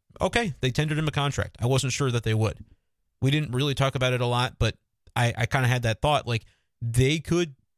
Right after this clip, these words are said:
decide to let him go and just cut ties here. They didn't. They see enough in him. The M V P caliber potential is there, so they didn't wanna sell that low,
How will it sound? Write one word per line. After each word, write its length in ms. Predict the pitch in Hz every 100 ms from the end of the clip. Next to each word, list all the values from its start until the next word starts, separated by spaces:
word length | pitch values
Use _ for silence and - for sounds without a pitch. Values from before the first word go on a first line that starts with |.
| _
decide 360 | 127 - 147 135
to 60 |
let 180 | 127 131
him 80 | 120
go 460 | 120 160 110 104 -
and 140 | 117
just 200 | 120 -
cut 240 | - 117 - -
ties 480 | 143 147 107 101 -
here. 200 | - - _ _ -
They 120 | 123
didn't. 340 | 120 156 156
They 100 | 135
see 220 | 123 151 139
enough 300 | 127 123 123
in 100 | 120
him. 220 | 117 113 - _ _ _ _ _ -
The 160 | 120 135
M 120 | 135
V 140 | 131
P 160 | 131 131
caliber 460 | 139 131 131 120
potential 560 | 117 120 127 123 123 123
is 140 | 107
there, 280 | 104 101 95
so 160 | - 110
they 160 | 107
didn't 160 | 110 120
wanna 300 | 113 107 101 _ _ _
sell 300 | - - 113
that 200 | 107 147
low, 380 | 107 101 107 139